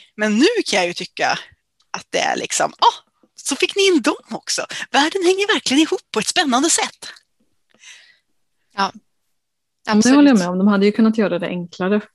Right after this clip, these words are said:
Speaker 3: för sig, eller enklare för oss, eh, också, för den delen. Ehm, så, för jag tror inte Tevinter nämndes väl kort i början när man är kring där i de här Kokari Wilds, eh,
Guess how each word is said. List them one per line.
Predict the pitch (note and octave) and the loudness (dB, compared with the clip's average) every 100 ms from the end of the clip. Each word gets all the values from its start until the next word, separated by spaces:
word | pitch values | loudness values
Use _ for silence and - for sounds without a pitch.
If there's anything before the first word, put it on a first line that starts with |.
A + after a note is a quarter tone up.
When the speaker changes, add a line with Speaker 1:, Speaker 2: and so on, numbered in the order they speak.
| _ | _
Speaker 3:
för | - - | -6 -6
sig, | - - - - | -6 -6 -4 -2
eller | F#3+ - | -2 0
enklare | G3 F#3 F3+ F3 | -2 -2 -2 -2
för | F3 F#3 | -2 -4
oss, | F#3+ - - - - | -4 -6 -10 -14 -12
eh, | - - | -8 -8
också, | - - - _ - | -6 -8 -8 _ -12
för | |
den | F#3 F3+ | -8 -6
delen. | - - - - C4+ | -6 -8 -10 -8 -4
Ehm, | F3+ F3 F3 F3 F3+ _ _ _ _ - - | -4 -4 -4 -6 -8 _ _ _ _ -20 -6
så, | - | -4
för | - | -2
jag | F3 | -2
tror | G3 | 0
inte | G#3 A3 | 0 0
Tevinter | G3 F#3 F3 - A3+ | 0 0 -2 0 4
nämndes | A3+ A3+ E3+ E3+ - | 4 4 0 -4 -4
väl | A#3 | -4
kort | - F3 - _ E3+ | -2 -6 -6 _ -8
i | |
början | E3+ F#3 E3+ F3 G#3 | -4 -2 -2 -2 2
när | A#3 | 4
man | A3+ G#3+ | 6 4
är | G#3 | 0
kring | - F3 E3+ | -4 -6 -6
där | E3 E3+ | -6 -6
i | E3+ E3+ | -4 -6
de | E3+ | -6
här | E3+ E3 | -6 -6
Kokari | E3 - - E3 E3+ E3+ | -10 -10 -6 -4 -4 -4
Wilds, | F3+ E3+ E3+ F3+ - - - | -4 -4 -4 -8 -14 -20 -12
eh, | - | -8